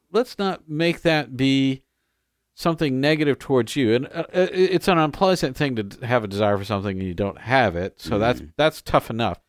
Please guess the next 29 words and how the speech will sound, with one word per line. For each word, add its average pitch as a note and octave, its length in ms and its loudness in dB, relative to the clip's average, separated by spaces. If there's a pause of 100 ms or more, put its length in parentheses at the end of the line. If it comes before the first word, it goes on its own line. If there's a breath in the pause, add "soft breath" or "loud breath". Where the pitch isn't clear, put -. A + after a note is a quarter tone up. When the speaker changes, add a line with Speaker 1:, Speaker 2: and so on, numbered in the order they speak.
(280)
Speaker 1:
Let's - 200 0
not D3+ 240 0 (100)
add E3+ 400 0
to C#3 120 -2
that A#2+ 320 0
the A2+ 100 -6
sense B2 420 -6
of, A#2 280 -2 (600)
"I C3 80 0
shouldn't - 680 -2 (240)
be A#2 520 0 (380)
feeling C3 680 2
these A2 240 -2
cravings. G#2 720 0
That's A#2 280 0
somehow A#2 440 -2
bad," G2+ 440 0
or A2 160 -2
it's - 160 -10
somehow A#2 580 -4 (500)
a A#2 80 -8
desire A#2 760 4 (640)
to, A2+ 520 2
uh, - 60 -2
uh, G#2+ 560 0
uh, G#2+ 160 -2
have B2 240 0
a G#2 60 -2
rebound. G2 800 -2